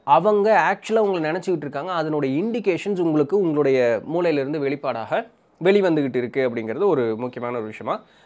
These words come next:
கவனிக்கணும். மூணாவது பார்த்தீங்க அப்படின்னு சொன்னா, அவங்க ஒரு ஒரு மனுஷனுக்கும் உடல் வந்து ஒரு மாதிரியான வாசனையை வந்து வெளியிடும். So, அந்த, அந்த வாசனை நம்மளால நுகர்ந்து பார்க்க முடியும், சரிங்களா? அதாவது அவங்க கூட இல்லைனாலும் கூட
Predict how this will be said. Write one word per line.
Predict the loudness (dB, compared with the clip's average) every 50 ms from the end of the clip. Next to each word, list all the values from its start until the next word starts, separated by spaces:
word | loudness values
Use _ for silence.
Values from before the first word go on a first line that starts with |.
| _ -4
கவனிக்கணும். | 0 0 0 0 -2 -4 -8 -16 -18 _ _ _ -20 -20 -20 -20 -16 _ -2
மூணாவது | 0 2 4 4 4 4 4 2
பார்த்தீங்க | 2 2 2 0 0 0
அப்படின்னு | 0 0 -2 -2
சொன்னா, | -4 -4 -6 -6 -4 -2 -2 -2
அவங்க | 0 0 0 0 0 0 2 2 2 2 2 2 0 -2 -4 _ _ _ _ 6
ஒரு | 10 10 12 12
ஒரு | 10 8 8 6 4
மனுஷனுக்கும் | 2 0 0 -2 -2 -2 0 0 0 0 0 0
உடல் | 0 0 2 2 4 4 2 2 2
வந்து | 0 0 0 2 0
ஒரு | 2 2 2
மாதிரியான | 2 0 2 2 2 2 2 0 0 0 0 2
வாசனையை | 2 2 2 2 0 -4 -4 -4 -6
வந்து | -6 -6 -4 -2 0 0 0 0 -4 -4 -4
வெளியிடும். | -2 -2 0 0 -2 -2 -4 -6 -8 -8 -8 -6 -6 -6 -4
So, | -2 2 2 4 4 4 4 4 2 2 2 0
அந்த, | 0 0 0 0 2 2 4 2 2 2 0
அந்த | 0 2 2 2 2
வாசனை | 2 2 0 0 -2 -2 -4 -4
நம்மளால | -2 -4 -4 -4 -4 -2 0 0 0 0 -2 -4 -8 -10 -6
நுகர்ந்து | -6 -4 -2 -2 -2 0 -2 -2
பார்க்க | -2 -2 -4 -4 -4 -8
முடியும், | -8 -8 -8 -10 -12 _ _ -12
சரிங்களா? | -10 -8 -4 0
அதாவது | 0 2 2 2 2 2
அவங்க | 2 0 0 -4
கூட | -2 -2 0 0
இல்லைனாலும் | 0 0 0 0 0 0 0 0 0 -2 -4 -6
கூட | -6 -4 -2 -2 -2 -2